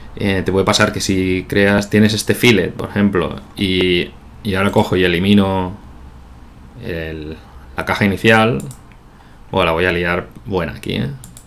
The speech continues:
Pues se me va todo al, se me va todo al garete, ¿vale? Y todo lo que marca en amarillo es porque ha perdido, esto era una pro-, hacía una proyección de la caja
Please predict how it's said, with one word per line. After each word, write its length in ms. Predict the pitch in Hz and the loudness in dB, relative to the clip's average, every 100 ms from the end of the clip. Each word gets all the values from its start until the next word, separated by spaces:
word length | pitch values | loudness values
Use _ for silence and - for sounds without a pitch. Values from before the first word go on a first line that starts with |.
| - - - - - - - - - | -20 -20 -20 -20 -20 -20 -20 -20 -8
Pues 140 | 104 87 | -6 -4
se 100 | 90 | -2
me 80 | |
va 180 | 90 98 | 2 2
todo 180 | 101 98 | 2 2
al, 340 | 92 87 85 - | 2 0 -2 -8
se 160 | - 90 | -8 -2
me 60 | |
va 100 | 92 | 0
todo 140 | 101 95 | 2 2
al 80 | |
garete, 260 | 85 85 78 | 2 0 -2
¿vale? 240 | 80 107 - | -2 -2 -4
Y 100 | 98 | -4
todo 180 | 101 | 0
lo 80 | 98 | 2
que 100 | 101 | 2
marca 340 | 101 101 98 98 | 2 2 2 2
en 80 | |
amarillo 400 | 95 95 98 104 | 2 2 4 4
es 100 | 107 | 2
porque 280 | - 95 92 | 0 0 2
ha 80 | 90 | 2
perdido, 500 | 87 87 90 87 87 | 0 0 0 -2 -4
esto 260 | 104 - 101 | -6 -2 0
era 100 | 101 | 2
una 160 | 101 | 2
pro-, 220 | 92 92 - | 0 -4 -4
hacía 260 | 98 - 98 | -8 -2 0
una 140 | 98 | 0
proyección 460 | 95 95 92 101 92 | 2 0 0 -2 0
de 60 | |
la 120 | 92 | 0
caja 400 | 92 104 107 123 | 0 -2 -2 -4